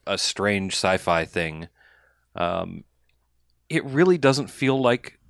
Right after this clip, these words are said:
our kind of movie. But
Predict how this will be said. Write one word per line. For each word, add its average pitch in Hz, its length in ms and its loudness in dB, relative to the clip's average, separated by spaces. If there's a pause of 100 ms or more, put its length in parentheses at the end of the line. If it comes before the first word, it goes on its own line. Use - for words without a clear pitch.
(1400)
our 117 280 4
kind 104 340 -2
of 110 120 -8
movie. 143 380 0 (500)
But 214 280 6